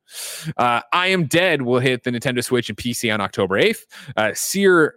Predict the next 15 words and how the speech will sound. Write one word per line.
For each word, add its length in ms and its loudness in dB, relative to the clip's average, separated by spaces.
yeah, 160 -2
Sears 420 2
Island, 640 0
or 160 4
Isle 560 2
and 340 0
Along 460 2
the 160 0
Edge 300 0
comes 220 0
to 40 0
Nintendo 320 0
Switch 220 0
October 320 0
fifteenth. 460 -2